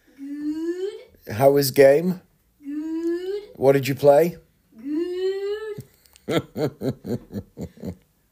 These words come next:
Speaker 2: Oh, God. Why do I have to live with these two? What did you play? Game? Give me the list, quick.
Speaker 1: Gang Beast.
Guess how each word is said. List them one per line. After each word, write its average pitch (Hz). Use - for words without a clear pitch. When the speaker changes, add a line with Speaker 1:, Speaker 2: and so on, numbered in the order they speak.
Speaker 2:
Oh, 135
God. 110
Why 151
do 208
I 190
have 180
to 143
live 147
with 143
these 147
two? 151
What 170
did 170
you 165
play? 180
Game? 165
Give 160
me 165
the 165
list, 165
quick. 151
Speaker 1:
Gang 302
Beast. -